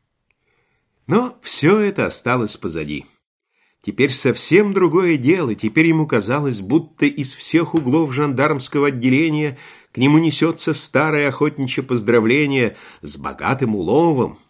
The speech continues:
И жандармский вахмистр Фландерка не сомневался в том, что начальник окружного жандармского управления похлопает его по плечу и скажет:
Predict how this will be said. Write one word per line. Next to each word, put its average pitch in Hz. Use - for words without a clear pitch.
И 127
жандармский 110
вахмистр 87
Фландерка 175
не 165
сомневался 127
в -
том, 107
что -
начальник 92
окружного 82
жандармского 80
управления 76
похлопает 113
его 95
по 82
плечу 76
и 110
скажет: 78